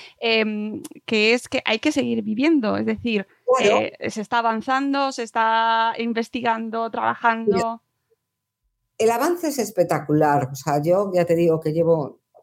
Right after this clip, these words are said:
Speaker 2: hace doce años, ¿no? Lo he vivido muy de cerca, tanto como paciente como luego ya, pues una vez, eh, que me puse con la asociación, yo voy a todos los congresos o intento ir, bueno, intento estar en todas partes y estar enterada de todo,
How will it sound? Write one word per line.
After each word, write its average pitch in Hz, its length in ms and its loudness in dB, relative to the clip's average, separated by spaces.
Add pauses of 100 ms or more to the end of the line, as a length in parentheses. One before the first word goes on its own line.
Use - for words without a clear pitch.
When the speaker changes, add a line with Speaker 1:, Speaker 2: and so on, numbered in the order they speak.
(140)
Speaker 2:
hace 170 300 -2
doce 160 260 0
años, 220 480 0
¿no? 202 260 -4 (300)
Lo 170 100 2
he 170 60 4
vivido 175 400 0
muy 170 160 0
de 165 180 0
cerca, 165 400 0
tanto 175 300 -2
como 160 200 -2
paciente 233 520 -2
como 170 240 0
luego 170 320 2
ya, 202 300 0
pues 160 180 -8
una 160 160 -2
vez, 175 200 2 (420)
eh, 165 200 0
que 165 80 -2
me 156 160 -2
puse 160 320 -8
con 160 120 -2
la 156 60 0
asociación, 180 760 -2
yo 160 180 4
voy 160 140 2
a 156 100 4
todos 151 180 2
los 147 180 0
congresos 151 720 -2 (140)
o 131 160 0
intento 147 400 0
ir, 160 180 0
bueno, 139 280 -2 (380)
intento 185 340 0
estar 196 240 0
en 175 120 2
todas 175 260 0
partes 196 400 0
y 180 40 -4
estar 175 240 0
enterada 170 460 0
de 170 80 2
todo, 202 380 -2